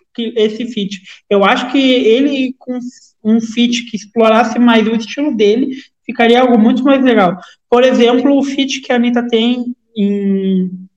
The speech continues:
em Vai Malandra com um rapper também. Tipo, eu acho que se fosse uma vibe daquilo, por exemplo, tipo, misturar melhor os dois estilos, eu acho que faria melhor. Eu acho que desse jeito ficou muito ruim,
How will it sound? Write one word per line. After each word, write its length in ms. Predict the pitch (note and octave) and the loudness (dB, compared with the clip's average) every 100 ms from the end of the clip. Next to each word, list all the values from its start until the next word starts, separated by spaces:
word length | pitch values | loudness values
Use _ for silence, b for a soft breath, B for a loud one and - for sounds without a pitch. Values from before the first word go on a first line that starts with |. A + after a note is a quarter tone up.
| _ | _
em 80 | G#3 | -2
Vai 200 | G#3 A#3 | 0 2
Malandra 420 | C4+ C4 C4 B3+ | 2 2 2 2
com 160 | B3 A3 | 0 0
um 80 | A3 | 0
rapper 380 | G3+ A3 A3 G3 | 2 0 -2 -6
também. 400 | G3+ F#3 E3+ - _ _ _ _ | -2 -2 -2 -8 _ _ _ _
Tipo, 220 | - A3 | -8 0
eu 40 | A#3 | 2
acho 140 | A#3+ | 2
que 60 | A#3+ | -2
se 60 | |
fosse 180 | D4 C#4+ | -2 0
uma 140 | C#4+ B3 | 0 2
vibe 220 | A#3+ A3 | 2 2
daquilo, 920 | F#3+ - A3+ B3+ D#4 C4+ G3 D#3+ D3 - | 0 -2 -2 0 2 2 2 0 -4 -4
por 100 | F3 | -2
exemplo, 540 | D#3+ G3+ B3+ A#3+ F#3 - b b | 0 0 0 -2 -4 -8 b b
tipo, 220 | - - A3 | -20 -6 0
misturar 580 | A3 A3 A3 G#3+ G#3 | 0 0 -2 0 2
melhor 440 | A3+ A#3 G#3+ G#3 C4 | 2 2 2 2 0
os 100 | A3+ | 0
dois 220 | A3 G#3 | 0 0
estilos, 360 | F#3+ - B3 B3 | -4 -6 -6 -4
eu 60 | |
acho 120 | A#3+ | -4
que 60 | - | -4
faria 160 | A3+ A#3 | -4 -2
melhor. 380 | C#4+ B3+ F3 - | 0 0 0 -2
Eu 120 | G#3 | -2
acho 240 | G#3 G3+ - | -2 -2 -6
que 80 | |
desse 300 | F#3+ A#3+ A#3+ | -6 -4 -4
jeito 320 | F#3+ F#3+ G3 - | -2 0 -2 -8
ficou 400 | G#3 - G3+ G3+ | -16 -6 -4 -2
muito 240 | G3+ G#3 | -2 -4
ruim, 320 | A#3 G3+ G3+ | -4 -2 -2